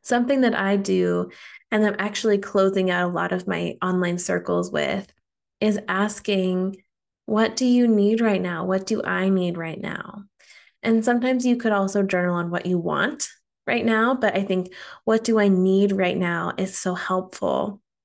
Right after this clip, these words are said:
And oftentimes w-, I just do something really simple, like, "I need water.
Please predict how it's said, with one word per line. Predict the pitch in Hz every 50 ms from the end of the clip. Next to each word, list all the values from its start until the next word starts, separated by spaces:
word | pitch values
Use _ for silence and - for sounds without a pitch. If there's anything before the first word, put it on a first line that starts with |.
| _ _ _ _ _ _ _ _ _ _ _ -
And | 214 214 - -
oftentimes | 202 202 202 - 214 208 202 - 196 190 185 185 185 180
w-, | 208 175 - - _ _ _ _ _ -
I | 190 190 190
just | 190 185 180 -
do | - 202 190
something | 190 190 180 180 180 180 180
really | 180 180 180 180 180
simple, | 180 - - 190 196 196 226 190 180
like, | 165 156 131 127 127 _ _ - - - - - - _ _ _ _ _ _ - -
"I | 196
need | 185 180 175 165 160
water. | 160 170 147 139 - - - 147 139 - 202 202